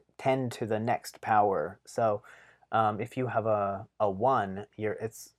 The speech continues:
essentially, like, a one-person thing. Like, you have this very minor role,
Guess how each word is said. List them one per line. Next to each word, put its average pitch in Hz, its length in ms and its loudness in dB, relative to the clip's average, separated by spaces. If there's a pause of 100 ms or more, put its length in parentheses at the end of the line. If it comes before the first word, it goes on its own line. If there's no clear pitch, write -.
(240)
essentially, 139 400 -4
like, 90 160 -4
a 95 60 -2
one-person 95 720 -4
thing. 85 240 -6
Like, 82 200 -8
you 104 80 -4
have 98 120 -2
this - 160 -8
very 95 300 -2
minor 90 380 -4
role, 78 280 0